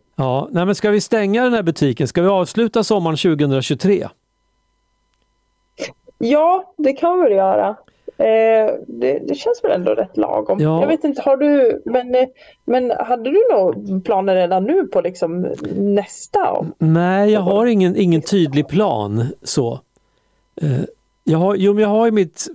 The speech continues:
Speaker 1: projekt från i somras som inte blev av. Men jag tycker det är bra att ha såna här projekt.
Speaker 2: Mm.
Speaker 1: Jag skulle vilja åka, eh, till Sveriges lägsta punkt och Sveriges högsta körbara punkt.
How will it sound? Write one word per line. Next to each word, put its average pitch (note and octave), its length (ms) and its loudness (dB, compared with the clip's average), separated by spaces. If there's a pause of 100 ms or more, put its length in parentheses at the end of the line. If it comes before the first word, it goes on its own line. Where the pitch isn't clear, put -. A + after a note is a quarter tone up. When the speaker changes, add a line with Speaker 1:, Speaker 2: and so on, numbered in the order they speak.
Speaker 1:
projekt - 800 -4 (320)
från D#3+ 360 2
i - 140 -2
somras D#3 500 0
som D3+ 120 -2
inte C3+ 160 -2
blev D3 220 2
av. G#2+ 260 -2 (680)
Men - 80 -2
jag A#2 60 -2
tycker F3+ 220 -2
det F3 40 4
är E3 40 0
bra D#3+ 180 2
att E3 60 -2
ha F#3 80 0
såna E3 140 -2
här B2 60 -4 (100)
projekt. A3 140 0
Speaker 2:
Mm. A3+ 140 -4
Speaker 1:
Jag C#3 100 -2
skulle E3+ 180 0
vilja E3+ 200 4
åka, D3+ 520 0 (760)
eh, C#3 200 0
till D3 180 -2
Sveriges C#3+ 440 0
lägsta F3+ 460 0
punkt G#3 520 0
och - 200 -2
Sveriges D3 600 0
högsta E3 540 -2
körbara D3 540 0
punkt. - 520 -8